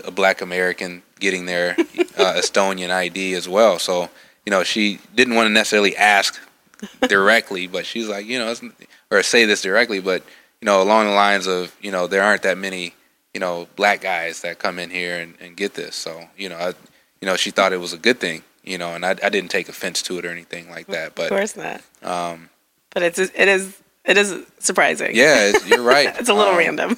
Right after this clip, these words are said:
Speaker 2: <laughs>
Speaker 1: Yeah, it is random. And, you know, she, you know, I walked in, had my D-Town hat on, you know,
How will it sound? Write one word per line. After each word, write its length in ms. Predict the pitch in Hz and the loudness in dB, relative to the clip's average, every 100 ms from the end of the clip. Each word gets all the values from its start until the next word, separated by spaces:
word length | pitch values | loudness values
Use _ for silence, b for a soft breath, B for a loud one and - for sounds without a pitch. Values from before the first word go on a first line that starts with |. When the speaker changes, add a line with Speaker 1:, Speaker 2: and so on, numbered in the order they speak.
| - | 0
Speaker 2:
<laughs> 100 | - | 2
Speaker 1:
Yeah, 340 | - 127 110 | 4 4 4
it 80 | 135 | 6
is 200 | 147 123 | 6 6
random. 380 | 127 127 98 - - | 4 4 4 0 0
And, 320 | 104 104 98 | 0 0 -2
you 180 | 110 120 | -2 0
know, 200 | 101 98 | 2 0
she, 220 | - 120 | 0 -4
you 160 | 101 117 | -4 0
know, 80 | 104 | 4
I 160 | 110 | 6
walked 300 | 123 120 - | 6 4 2
in, 500 | 120 120 117 117 113 B B B - | 2 6 6 4 -2 B B B 0
had 180 | 107 104 | 2 4
my 160 | 101 | 2
D-Town 540 | 98 117 113 113 113 113 | 0 -2 2 2 4 4
hat 240 | 113 117 | 4 4
on, 580 | 117 117 113 113 113 107 | 4 4 4 2 0 -4
you 180 | 110 110 | -4 0
know, 300 | 95 92 | 2 0